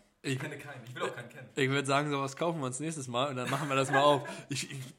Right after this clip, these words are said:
Speaker 1: ich würd gerne wissen, was da drin ist.
Speaker 2: Ja.
Speaker 1: Weil die Überraschung, entweder sind zehn kleine Eier drin oder ein Jumbo. Also Überraschung.
Speaker 2: Ja. Ich hoffe auf zehn kleine. Ich hab jetzt grad irgendwie
Speaker 1: Hier, so, so, so eine Faust.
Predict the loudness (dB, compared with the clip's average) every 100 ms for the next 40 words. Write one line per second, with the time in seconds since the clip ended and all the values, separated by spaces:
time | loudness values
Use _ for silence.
0 | -18 -14 -8 -4 0 0 -2 -4 -2 -2
1 | -2 -4 -6 -10 -18 _ -18 -18 -20 _
2 | -14 -12 -12 -12 2 2 2 -2 -4 -2
3 | -2 0 -2 -2 -6 -6 -6 -4 -4 -4
4 | -6 -10 _ _ _ _ _ _ _ _
5 | _ _ -8 0 0 2 4 4 4 2
6 | 2 2 0 0 2 0 2 2 4 0
7 | -4 -8 -4 4 6 4 2 0 -2 -16
8 | _ _ _ _ _ _ _ _ _ _
9 | -6 0 0 0 -2 -8 -12 -14 -16 _
10 | _ _ _ _ _ _ _ -20 -18 -16
11 | -16 -16 -18 -20 _ _ -20 -20 -18 -16
12 | -14 -16 -20 _ _ _ _ _ _ _
13 | _ _ _ -16 -16 -16 -16 -4 2 2
14 | 2 0 2 0 -2 -6 -6 -4 4 4
15 | 4 -4 -12